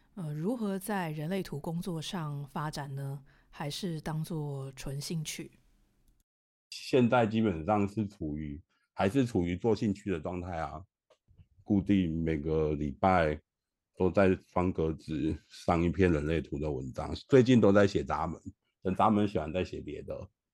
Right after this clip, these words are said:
Speaker 1: 嗯，那想要再更多认识 Wolf 的朋友呢，可以搜寻一下 Instagram，他的账号名字是二十八号研究室，然后人类图。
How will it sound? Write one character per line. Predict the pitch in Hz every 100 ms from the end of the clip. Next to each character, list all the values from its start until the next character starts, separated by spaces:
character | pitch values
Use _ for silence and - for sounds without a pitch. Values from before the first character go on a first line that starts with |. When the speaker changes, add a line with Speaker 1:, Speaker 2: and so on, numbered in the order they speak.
| _ _ _
Speaker 1:
嗯， | - 185 156 151 - _ _ _ _ _
那 | - 202 190
想 | 175 185 170
要 | 196 185
再 | 190 180 170
更 | 165 190 165
多 | 175 175 175
认 | 180 170
识 | 165 - 170 160 151
Wolf | 156 180 160 -
的 | -
朋 | 151 - 156 214
友 | 180 151
呢， | 156 170 165 165 160
可 | - 160 185
以 | 226 165 147
搜 | 151 - 220
寻 | 220 180
一 | 170
下 | 170 190 170
Instagram， | 185 202 175 160 151 135 139 -
他 | - 165 160
的 | 170 165 147
账 | 139 202
号 | 190 202
名 | 160 156
字 | 165 170
是 | - - 202 - - - - _
二 | 285 277
十 | -
八 | 175 180 180
号 | 190 156
研 | 143 143
究 | 180 156
室， | 151 - 190 147 131 135
然 | - 139
后 | 139 143 135
人 | 147 135
类 | 160 143
图。 | - - -